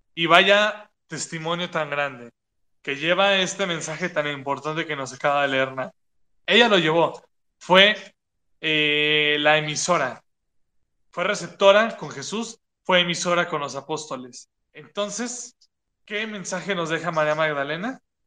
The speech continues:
Hay que dejarnos amar por Jesús.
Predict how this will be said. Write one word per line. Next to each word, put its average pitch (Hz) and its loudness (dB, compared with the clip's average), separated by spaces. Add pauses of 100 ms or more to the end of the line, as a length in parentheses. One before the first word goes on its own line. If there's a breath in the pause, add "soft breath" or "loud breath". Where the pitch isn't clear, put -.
(240)
Hay 160 -12
que 170 -6
dejarnos 156 -2
amar 143 0 (440)
por 131 -16
Jesús. - -12